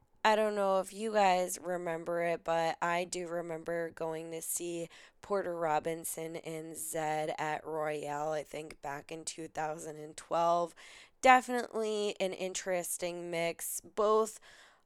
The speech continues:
electronic D J producers, but I think their sounds are very different, and I think they've kind of branched off into their own subgenres. So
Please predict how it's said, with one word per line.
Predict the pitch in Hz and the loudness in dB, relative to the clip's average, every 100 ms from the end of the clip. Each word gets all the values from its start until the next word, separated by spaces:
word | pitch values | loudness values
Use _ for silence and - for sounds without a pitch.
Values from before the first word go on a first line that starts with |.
| _ - | _ 4
electronic | 208 196 190 - - - 190 185 185 180 175 - - - _ - - | 6 6 4 2 -2 4 6 6 4 2 -2 -8 -20 -20 _ -20 -12
D | - 185 | -6 -4
J | 190 185 180 180 | -2 2 2 2
producers, | - 202 180 175 175 - 185 180 175 175 170 | -2 -4 -2 -2 -2 -2 0 2 2 0 -4
but | - 175 175 - | 0 4 4 2
I | 170 170 | 0 0
think | - 185 180 | -2 -6 -6
their | 170 170 | -6 -4
sounds | 175 - 160 165 170 - | -4 -2 -2 -2 -6 -6
are | - 165 170 175 | 0 2 2 0
very | - 165 165 165 160 - - - _ _ | 0 0 0 -4 -8 -12 -20 -20 _ _
different, | - 196 208 226 254 277 - | 0 0 0 0 2 2 2
and | 190 | 0
I | 175 | 0
think | 180 - 180 - | -2 -4 -8 -4
they've | 180 170 | -2 -2
kind | - 185 170 | -2 -2 -2
of | 165 - | -4 -6
branched | - 170 165 165 - - | -4 -2 -2 -2 -4 0
off | 151 156 185 - | 2 4 2 -2
into | 151 170 180 | -6 -6 -8
their | 165 165 165 - | -4 -4 -4 -6
own | 165 165 170 175 170 - | -6 -6 -6 -8 -10 -12
subgenres. | - - - 156 156 - 202 202 220 240 240 247 233 | -8 -4 0 0 0 0 2 2 2 0 2 0 0
So | - - 185 180 | 2 6 8 8